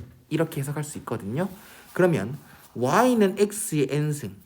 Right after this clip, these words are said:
이렇게만 딱 그려, "이거 그려봐"라고 하면 지금 당장 그릴 수 있나? 헷갈린다, 맞지? 나뉩니다.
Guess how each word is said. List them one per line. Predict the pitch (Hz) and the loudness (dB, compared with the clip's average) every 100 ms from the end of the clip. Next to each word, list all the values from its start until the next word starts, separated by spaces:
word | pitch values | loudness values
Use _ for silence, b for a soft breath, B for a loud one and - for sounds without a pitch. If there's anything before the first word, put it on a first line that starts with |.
| _ - | _ 4
이렇게만 | 208 214 180 127 | 6 6 2 0
딱 | 131 | 0
그려, | - 143 143 | 0 2 4
"이거 | 160 | 2
그려봐"라고 | 151 156 139 151 127 104 110 | 6 4 6 4 2 0 -2
하면 | 107 107 | -4 -4
지금 | - 143 | -4 -2
당장 | 135 113 | -2 -4
그릴 | 101 139 | -4 -4
수 | 139 | -2
있나? | 135 95 - - _ _ _ _ _ _ | -4 -6 -10 -20 _ _ _ _ _ _
헷갈린다, | 143 165 165 131 | -4 -2 0 -2
맞지? | 110 123 - - - b b b b - | -4 -6 -10 -14 -18 b b b b -4
나뉩니다. | 120 139 156 117 82 | 0 2 2 0 -4